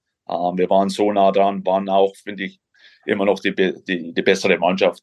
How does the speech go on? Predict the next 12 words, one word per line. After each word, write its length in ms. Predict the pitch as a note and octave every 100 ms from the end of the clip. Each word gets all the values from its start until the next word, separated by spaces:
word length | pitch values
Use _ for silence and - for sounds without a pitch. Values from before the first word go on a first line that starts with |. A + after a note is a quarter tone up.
| _
hätten 320 | G2 G2 F#2+
es 180 | F2+ F2+
auch 140 | F#2+
verdient 340 | - - F#2+ F2+
gehabt. 240 | F2+ -
Aber 360 | E2+ F2 F2+ E2+ - _
letztendlich, 680 | A2 G2 A#2 A#2 A#2 G#2+ G2
äh, 500 | G#2+ G2 F#2+ F#2 F2+ E2+ _ _ _ -
nee, 240 | F#2 E2+
war 160 | F#2 F#2
es 100 | F2+
eine, 280 | F2+ F2